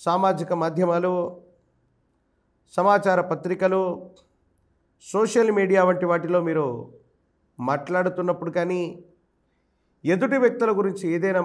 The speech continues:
మాట్లాడవలసి వచ్చినప్పుడు కానీ, వివాదం లేదా సంచలనం కలిగించే ప్రకటనలు చేస్తున్నప్పుడు మాత్రం కాస్త జాగ్రత్తగా ఉండటం చెప్పదగిన సూచన. మీరు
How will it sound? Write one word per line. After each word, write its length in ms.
మాట్లాడవలసి 640
వచ్చినప్పుడు 560
కానీ, 240
వివాదం 580
లేదా 200
సంచలనం 520
కలిగించే 400
ప్రకటనలు 500
చేస్తున్నప్పుడు 680
మాత్రం 280
కాస్త 260
జాగ్రత్తగా 520
ఉండటం 320
చెప్పదగిన 500
సూచన. 280
మీరు 220